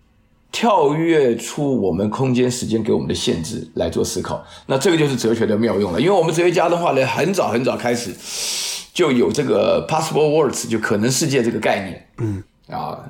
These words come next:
Speaker 1: 就-，就是说很早就知道，就是说不同的数学系统其实它代表的就是不同的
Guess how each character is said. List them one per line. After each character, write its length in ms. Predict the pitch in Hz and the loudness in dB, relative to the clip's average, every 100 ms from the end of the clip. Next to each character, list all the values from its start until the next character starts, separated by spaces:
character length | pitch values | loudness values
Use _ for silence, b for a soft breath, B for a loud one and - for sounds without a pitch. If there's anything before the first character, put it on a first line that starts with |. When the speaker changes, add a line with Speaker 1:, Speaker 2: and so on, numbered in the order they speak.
| - | -8
Speaker 1:
就-， 180 | - - - | -2 -2 -2
就 140 | 127 | -2
是 140 | 113 113 | 0 0
说 200 | 107 101 | 0 -2
很 240 | - 110 | 0 -2
早 140 | 143 104 | 0 0
就 120 | 107 | -2
知 140 | 107 | -2
道， 140 | 113 98 | -2 -2
就 140 | 104 | -4
是 120 | 101 | -6
说 220 | 104 98 - B | -2 -2 -2 B
不 100 | - | -2
同 160 | 151 120 | 0 2
的 60 | 127 | 0
数 160 | 143 | 0
学 100 | 113 | 0
系 160 | 107 113 | 2 -2
统 140 | 85 | -4
其 140 | - 95 | -6 -4
实 100 | 98 | -2
它 120 | 104 | -2
代 180 | 104 85 | -2 -4
表 120 | 64 | -4
的 120 | 78 | -8
就 120 | 80 | -6
是 120 | - - | -8 -6
不 120 | 101 | -8
同 180 | - 78 | -6 -8
的 160 | 78 | -8